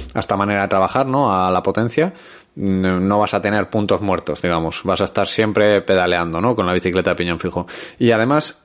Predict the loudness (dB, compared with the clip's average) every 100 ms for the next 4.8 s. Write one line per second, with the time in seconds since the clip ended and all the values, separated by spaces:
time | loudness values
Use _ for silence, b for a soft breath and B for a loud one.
0 | -2 0 2 0 -6 _ _ -6 0 2
1 | 2 -2 0 2 4 4 4 4 2 0
2 | -10 -2 0 2 0 -2 -2 -2 0 -2
3 | 0 0 0 0 2 4 6 4 2 -2
4 | -4 2 4 4 2 0 0 -4